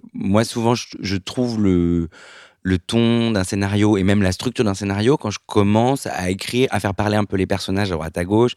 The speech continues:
Bon, ce qui est très dangereux, parce qu'après, on peut, on peut se perdre complètement dans des dialogues. Faut déjà avoir quand même une, une idée, euh,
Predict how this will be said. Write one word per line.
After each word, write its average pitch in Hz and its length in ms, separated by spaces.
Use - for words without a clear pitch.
Bon, 98 60
ce - 60
qui 104 80
est - 20
très 98 140
dangereux, 120 340
parce 107 120
qu'après, 95 260
on 101 100
peut, - 140
on 82 180
peut 87 380
se - 180
perdre 101 240
complètement 87 380
dans 87 100
des 80 120
dialogues. 90 600
Faut 87 140
déjà 92 260
avoir 90 180
quand 90 100
même 82 140
une, 85 240
une 90 140
idée, 95 420
euh, 76 320